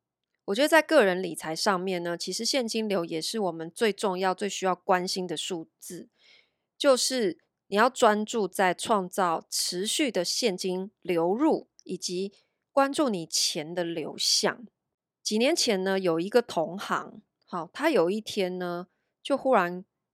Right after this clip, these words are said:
来跟我借钱，然后当时我其实是非常的惊讶的，因为呢，我就在想说，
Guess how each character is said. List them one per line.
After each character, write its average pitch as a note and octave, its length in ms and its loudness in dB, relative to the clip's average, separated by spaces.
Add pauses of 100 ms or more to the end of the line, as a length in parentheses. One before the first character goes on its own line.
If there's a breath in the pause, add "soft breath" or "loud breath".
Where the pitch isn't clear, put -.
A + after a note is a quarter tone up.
(320)
来 F3 440 0 (280)
跟 A#3+ 120 2
我 E3+ 100 -2
借 G3 180 0
钱， - 240 -6 (180)
然 F#3 120 -6
后 A3+ 180 2
当 A#3+ 200 4
时 F3+ 240 -4
我 E3 120 -4
其 E3+ 200 -8
实 F#3 120 -6
是 A3+ 140 -4
非 G#3 220 -2
常 E3 240 -8
的 D3+ 100 -10
惊 F3 360 -6
讶 F3 260 -4
的， - 120 -20 (580 soft breath)
因 C#4+ 160 -4
为 D#4 180 6
呢， G#3 320 0 (640)
我 G3+ 80 -4
就 C#4 100 0
在 D4+ 400 8
想 E3+ 320 -4
说， A#3 460 2